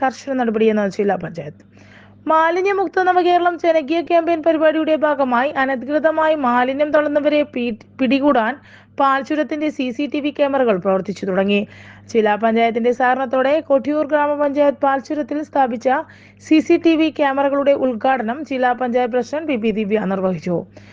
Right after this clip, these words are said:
മാലിന്യം തള്ളുന്നവർക്കെതിരെ വിട്ടുവീഴ്ചയില്ലാതെ നടപടി സ്വീകരിക്കുമെന്നും പൊതുസ്ഥലങ്ങളിൽ മാലിന്യം തള്ളുന്നവരുടെ പടം ഉൾപ്പെടെ പ്രചരിപ്പിക്കുമെന്നും ജില്ലാ പഞ്ചായത്ത് പ്രസിഡന്റ് പറഞ്ഞു.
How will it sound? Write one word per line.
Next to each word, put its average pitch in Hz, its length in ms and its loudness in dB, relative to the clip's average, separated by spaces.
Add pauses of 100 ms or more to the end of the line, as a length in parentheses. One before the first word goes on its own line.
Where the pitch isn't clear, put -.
(240)
മാലിന്യം 208 420 0
തള്ളുന്നവർക്കെതിരെ 233 800 0
വിട്ടുവീഴ്ചയില്ലാതെ 262 1000 0
നടപടി 247 360 0
സ്വീകരിക്കുമെന്നും 240 720 -2
പൊതുസ്ഥലങ്ങളിൽ 262 680 0
മാലിന്യം 233 460 0
തള്ളുന്നവരുടെ 262 600 0 (380)
പടം 247 280 0
ഉൾപ്പെടെ 226 320 2
പ്രചരിപ്പിക്കുമെന്നും 233 920 0
ജില്ലാ 226 280 2
പഞ്ചായത്ത് 226 400 0
പ്രസിഡന്റ് 269 640 -6 (180)
പറഞ്ഞു. 185 360 -2